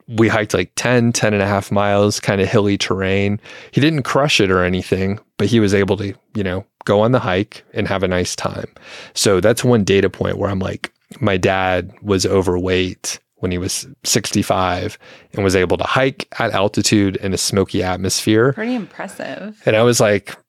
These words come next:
Speaker 1: if I can do at least that, that's pretty solid. But my hunch is I'm probably, like,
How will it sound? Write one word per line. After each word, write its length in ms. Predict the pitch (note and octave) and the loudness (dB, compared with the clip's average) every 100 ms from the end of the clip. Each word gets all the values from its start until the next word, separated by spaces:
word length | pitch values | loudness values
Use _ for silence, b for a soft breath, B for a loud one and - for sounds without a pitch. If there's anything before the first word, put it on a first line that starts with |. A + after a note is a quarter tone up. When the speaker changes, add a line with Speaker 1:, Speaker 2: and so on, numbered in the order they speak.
| - | -6
Speaker 1:
if 180 | C3 B2 | -2 0
I 140 | A2+ | 0
can 960 | A#2+ - - A2 G2+ G2 G2 G2 A2 - _ | -2 -6 0 2 4 2 2 -2 -6 -10 _
do 220 | A#2+ G2+ | 0 2
at 80 | G2 | 0
least 380 | G#2+ D3+ G#3 - | 2 2 2 0
that, 220 | F#2+ - | -2 0
that's 180 | B2 - | 0 0
pretty 220 | - G2+ | -2 0
solid. 580 | - G2+ F#2 F#2 G#2 A2 - | 0 0 0 0 -2 -6 -10
But 240 | G2+ G#2 G2 | -2 0 0
my 160 | G2+ | -2
hunch 320 | F#2 D#3 D3 G2 | 2 2 2 4
is 280 | G2 F2+ - - - | 4 2 -2 -8 -4
I'm 160 | G2+ | -2
probably, 460 | - A#2 G#2 F#2+ F2+ | -2 0 0 2 0
like, 420 | F#2 F2+ - - | -2 -6 -8 -12